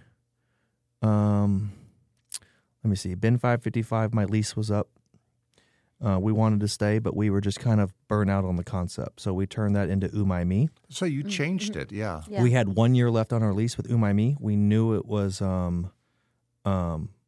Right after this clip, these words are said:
Speaker 1: a risk. We were pushing the envelope. We thought it was awesome. I still think it's the best food I've ever cooked and the best concept I've ever done, but it just didn't work out.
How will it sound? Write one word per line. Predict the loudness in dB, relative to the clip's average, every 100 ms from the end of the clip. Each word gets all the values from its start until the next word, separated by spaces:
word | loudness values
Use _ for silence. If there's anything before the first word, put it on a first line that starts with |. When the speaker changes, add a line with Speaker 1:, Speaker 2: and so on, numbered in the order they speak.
| -6
Speaker 1:
a | -2
risk. | 0 -2 -6 -16 _ _ _ _
We | -2 0 0
were | -2
pushing | -6 -4 -4 -2 -2
the | 0
envelope. | 0 0 -2 -2 -6
We | -6
thought | -2 -2 -2
it |
was | -4 -2
awesome. | -2 0 -2 -2
I | -4
still | -2 -2
think | 0
it's | 0
the | -2
best | -4 -4
food | -2 -2
I've | -2
ever | -4 -4
cooked | -4 -4 _ -6
and | -2
the | -2
best | -2 -4
concept | -2 -2 -2
I've | -2
ever | -2 -2
done, | 0 0 -2 _ _ _ _ _ _ _
but | -2 0
it |
just | 0 -2
didn't | 0 0 0
work | -2 -2
out. | -4 -4